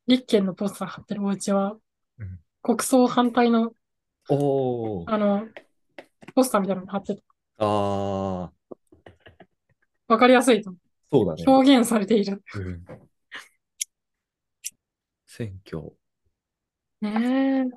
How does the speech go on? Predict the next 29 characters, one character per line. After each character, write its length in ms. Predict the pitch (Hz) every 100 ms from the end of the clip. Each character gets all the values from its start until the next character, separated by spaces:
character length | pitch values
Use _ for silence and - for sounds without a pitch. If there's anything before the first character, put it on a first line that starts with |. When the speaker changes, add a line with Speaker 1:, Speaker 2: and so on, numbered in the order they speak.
| 233
Speaker 1:
北 120 | -
海 60 | 285
道 160 | 214 190
は 200 | 190 - _ _
ど 100 | -
う 20 | 196
だ 40 |
っ 40 | 190
た 80 |
の？ 80 | 196 - _ _ _ _ - 120 _ _ _ _
Speaker 2:
北 120 | 190
海 220 | 214 226
道 300 | 208 190 185
は、 220 | 170 185
ま 100 | 151
あ、 20 | 120
結 240 | 143 131
局 200 | 165 160
自 180 | 147 156
民 180 | 156 127
公 260 | - 131
明 240 | 120 113 90
が 100 | 87
強 240 | - 107
か 120 | 113 87
っ 60 | -
た 120 | 82
か 120 | 82
な。 260 | 87 104